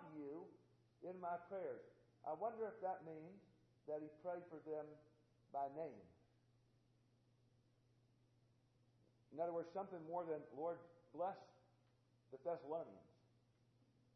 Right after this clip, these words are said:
but praying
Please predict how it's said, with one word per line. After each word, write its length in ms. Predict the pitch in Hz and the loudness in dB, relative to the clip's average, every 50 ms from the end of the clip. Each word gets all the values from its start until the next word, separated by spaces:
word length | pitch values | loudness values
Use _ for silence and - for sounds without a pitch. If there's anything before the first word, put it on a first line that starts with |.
| - - - - - - - - - - - - - - - - - - - - - - - - - - - - - - | -20 -20 -20 -20 -20 -20 -20 -20 -20 -20 -20 -20 -20 -20 -20 -20 -20 -20 -20 -20 -20 -20 -20 -20 -20 -20 -20 -12 -2 4
but 320 | 143 151 147 - - - - - - - - - - - - - | 4 4 4 4 0 -12 -14 -16 -20 -20 -20 -20 -20 -20 -14 -4
praying 280 | 180 175 170 165 160 | 0 2 2 2 0